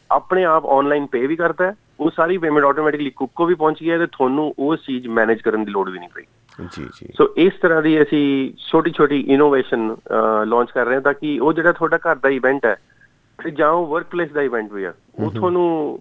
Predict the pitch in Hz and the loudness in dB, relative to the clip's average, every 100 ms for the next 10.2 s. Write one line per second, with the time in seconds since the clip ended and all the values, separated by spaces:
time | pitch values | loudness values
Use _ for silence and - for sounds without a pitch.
0 | - 156 151 175 151 147 135 135 131 127 | -2 -2 0 0 2 2 0 -2 -2 -4
1 | 127 127 123 120 123 - - - - 117 | -2 0 0 -2 -8 -16 -20 -20 -8 -2
2 | 143 - 160 151 151 139 135 127 123 135 | -2 -2 -6 -2 -2 -2 -2 -2 -2 -2
3 | 127 147 135 120 123 139 131 131 113 127 | -2 -4 -4 -4 -2 -4 -2 -2 -2 -8
4 | 117 156 185 190 170 151 147 139 135 139 | -6 -4 -2 0 0 0 0 -2 0 0
5 | 143 143 139 160 135 131 123 120 120 120 | 0 -2 0 0 0 0 0 2 2 -2
6 | 127 120 127 113 117 120 113 107 101 101 | -4 -6 0 0 2 2 2 0 0 -2
7 | 90 - - _ - 110 143 143 131 104 | -2 -4 -20 _ -4 -2 0 0 2 2
8 | 110 117 123 - 113 123 120 113 117 110 | 2 -2 -2 0 0 2 -2 0 0 0
9 | 92 90 104 113 107 110 117 - _ _ | 0 2 2 0 0 0 0 -10 _ _
10 | - | -6